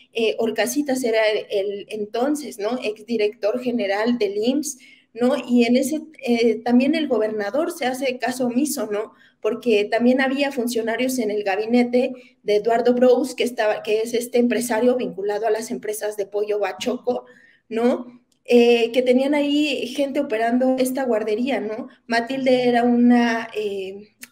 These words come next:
es administradora de empresas, no sé qué hace una administradora de empresas dirigiendo una guardería, y entonces la pregunta es, ¿por qué si los padres señalaron responsables,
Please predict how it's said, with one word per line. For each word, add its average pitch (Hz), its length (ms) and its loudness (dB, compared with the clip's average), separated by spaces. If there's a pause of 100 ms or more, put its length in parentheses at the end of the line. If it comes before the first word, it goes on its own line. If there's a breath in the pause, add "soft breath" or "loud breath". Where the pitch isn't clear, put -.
(260)
es 233 320 2
administradora 233 760 2
de 247 80 0
empresas, 240 500 -4
no 240 160 -6
sé 233 140 -6
qué 208 80 -4
hace 240 160 -8
una 233 100 -4
administradora 208 760 -2
de 214 100 -2
empresas 208 500 -4 (520 loud breath)
dirigiendo 240 720 2
una 240 280 4
guardería, 214 720 0 (360 loud breath)
y 262 100 0
entonces 311 420 -2
la 254 160 0
pregunta 262 540 0
es, 277 240 -2
¿por 240 260 -4
qué 294 120 -4
si 349 180 -4
los 247 180 -2
padres 247 340 0
señalaron 220 560 -2
responsables, 220 840 -4